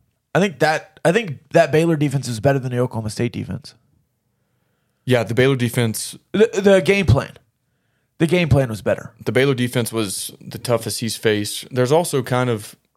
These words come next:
Speaker 2: this happens a lot with M L B prospects. As soon as they
Speaker 1: Yeah.
Speaker 2: get called up, they hit, like, four dingers in their first month in
Speaker 1: Yeah,
Speaker 2: the
Speaker 1: and you get a
Speaker 2: majors.
Speaker 1: little tape on 'em.
Speaker 2: Yeah, and then they go into a slump and they bat one eighty for a month, and then they get it figured out. And so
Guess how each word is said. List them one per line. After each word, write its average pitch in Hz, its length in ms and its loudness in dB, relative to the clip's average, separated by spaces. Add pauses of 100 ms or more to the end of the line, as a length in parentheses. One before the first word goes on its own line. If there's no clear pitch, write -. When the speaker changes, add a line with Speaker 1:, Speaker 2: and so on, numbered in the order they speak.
(280)
Speaker 2:
this 127 120 -4
happens 160 220 -2
a 117 40 0
lot 117 180 6
with 107 200 -6
M 117 140 -2
L 117 100 2
B 107 140 -2
prospects. 117 520 -4
As 104 80 -8
soon 123 120 -8
as 113 80 -6
they 113 80 -2
Speaker 1:
Yeah. 113 100 2
Speaker 2:
get 90 80 -4
called 110 220 0
up, 104 240 -4 (420)
they 101 100 -4
hit, 110 140 -2
like, 95 220 -4 (180)
four 117 240 -2
dingers 104 380 -4
in 104 60 -8
their 98 100 -4
first - 360 -6
month 107 420 -4
in 160 80 2
Speaker 1:
Yeah, 147 80 6
Speaker 2:
the 135 120 2
Speaker 1:
and 135 80 0
you 139 60 0
get - 40 -2
a - 40 -2
Speaker 2:
majors. 127 100 0
Speaker 1:
little 117 160 -2
tape 117 320 -2
on 117 140 -2
'em. 110 140 -10 (260)
Speaker 2:
Yeah, 107 180 -2
and 107 80 -4
then 113 80 0
they 113 120 0
go 117 140 0
into 117 180 -4
a 110 40 -2
slump 110 420 -2
and 107 80 -8
they 107 80 -2
bat 107 340 0 (140)
one 110 280 -2
eighty 107 540 -4
for 113 160 0
a 107 40 0
month, 104 280 -2
and 107 100 -2
then 104 80 0
they 107 120 0
get 101 120 -4
it 80 80 -10
figured 104 220 -6
out. 104 220 -2
And 98 80 -10
so 113 280 -4